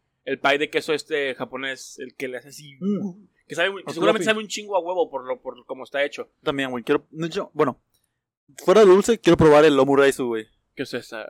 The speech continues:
Speaker 1: Ah, el rice.
Speaker 2: El omelette con
Speaker 1: Ah, el, el, el omelette de,
Speaker 2: Así que
Speaker 1: de,
Speaker 2: es, porque me
Speaker 1: japonés,
Speaker 2: mama el huevito
Speaker 1: el que
Speaker 2: así.
Speaker 1: se dobla. A mí no me gusta el huevo, güey. Y sí me, se me toca. El que, el que se lo ponen arriba del, del,
Speaker 2: Del, del arroz.
Speaker 1: del arroz y se parte. Está
Speaker 2: Sí,
Speaker 1: muy
Speaker 2: sí.
Speaker 1: bueno ese.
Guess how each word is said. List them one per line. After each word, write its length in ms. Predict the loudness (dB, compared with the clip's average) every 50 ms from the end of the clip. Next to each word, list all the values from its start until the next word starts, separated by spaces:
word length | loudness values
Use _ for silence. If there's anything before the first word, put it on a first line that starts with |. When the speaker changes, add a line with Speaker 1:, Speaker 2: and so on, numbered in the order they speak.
| -6
Speaker 1:
Ah, 440 | -2 0 2 4 4 4 2 2 0 -2
el 120 | -4 -4
rice. 440 | -2 -2 -2 -2 -2 -4 -10 -16 -16 _
Speaker 2:
El 200 | -4 -2 0 0
omelette 460 | 0 -2 -2 -4 -2 0 0 0 0 0
con 500 | -2 -4 -4 -6 -10 -14 -18 -18 -14 -6
Speaker 1:
Ah, 180 | -2 2 2 4
el, 100 | 4 2 2
el, 100 | 0 0
el 220 | 0 0 0 0
omelette 260 | 0 0 0 0 0
de, 240 | 0 -2 -2 0 0
Speaker 2:
Así 160 | -2 -2 -2
que 100 | -2 -2
Speaker 1:
de, 60 | -2 -2
Speaker 2:
es, 60 | -6 -6 -4
porque 180 | -2 0 0 2
me 80 | 2 2
Speaker 1:
japonés, 40 | 2
Speaker 2:
mama 160 | 2 2 4
el 60 | 4
huevito 300 | 4 4 4 4 4 4
Speaker 1:
el 100 | 2 4
que 80 | 2 0
Speaker 2:
así. 120 | 0 0
Speaker 1:
se 80 | 0 0
dobla. 240 | 0 -2 -4 -4 -6 -6
A 60 | -4
mí 80 | -4 -2
no 80 | -2
me 60 | -2 -2
gusta 240 | -2 0 0 0
el 60 | 2 2
huevo, 320 | 2 2 2 2 0 -2
güey. 280 | -4 -8 -12 -12 -14 _ _ _ _ _ _ -12
Y 100 | -10 -8
sí 120 | -6 -6
me, 220 | -6 -6 -8 -8
se 80 | -10 -12
me 80 | -14 -14
toca. 160 | -10 -8 -8
El 80 | -6
que, 80 | -4 -4
el 180 | -4 -4 -4 -6
que 100 | -6 -6
se 100 | -6 -6
lo 200 | -6 -4 -2 -2
ponen 160 | -2 0 0
arriba 240 | 0 0 2 2 2
del, 180 | 2 0 0
del, 280 | -2 -2 -4 -4 -2 0
Speaker 2:
Del, 280 | 2 2 2 0 -2
del 120 | 0 2 2
arroz. 140 | 4 4 4
Speaker 1:
del 80 | 2 2
arroz 260 | 2 2 0 0 -2
y 60 | -6
se 100 | -8 -4
parte. 400 | -4 -4 -4 -4 -8 -16 -18 -20 _ _ _ _ _ _ _ _ _
Está 160 | -12 -10 -6
Speaker 2:
Sí, 60 | -6 -4
Speaker 1:
muy 20 |
Speaker 2:
sí. 40 | -4
Speaker 1:
bueno 200 | -4 -6 -6 -6
ese. 280 | -8 -10 -10 -12 -14